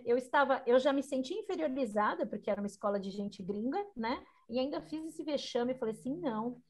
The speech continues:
é, mas eu quero estudar aqui, e eu vou estudar mais, e eu vou trabalhar essa parte de comunicação." E ali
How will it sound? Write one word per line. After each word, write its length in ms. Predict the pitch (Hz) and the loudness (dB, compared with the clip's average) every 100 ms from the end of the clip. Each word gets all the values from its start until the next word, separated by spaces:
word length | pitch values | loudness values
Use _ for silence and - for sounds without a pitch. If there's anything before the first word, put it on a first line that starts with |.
| - - - | -20 -20 -12
é, 220 | - 226 226 | -4 -2 0
mas 220 | 247 240 | 2 6
eu 100 | 262 | 6
quero 240 | 269 269 | 6 2
estudar 300 | 302 269 247 | 0 0 0
aqui, 760 | 247 - 254 285 311 302 269 - | 0 -4 -4 -4 -4 -4 -4 -4
e 120 | 240 | 0
eu 120 | 247 233 | 2 4
vou 240 | 233 262 | 6 6
estudar 340 | 311 285 254 | 4 2 4
mais, 560 | 233 214 220 262 294 247 | 4 4 4 2 2 2
e 40 | |
eu 80 | 247 | 2
vou 140 | 226 262 | 4 4
trabalhar 420 | 262 247 240 226 | 4 4 4 2
essa 200 | 226 240 | 0 -2
parte 380 | 226 233 - 214 | -2 -4 -6 -8
de 80 | |
comunicação." 1040 | 220 226 233 220 - 202 - 226 247 277 311 | -4 -4 -4 -6 -8 -10 -8 -4 0 0 4
E 60 | |
ali 680 | 440 440 330 359 349 349 349 | 6 6 6 4 4 2 0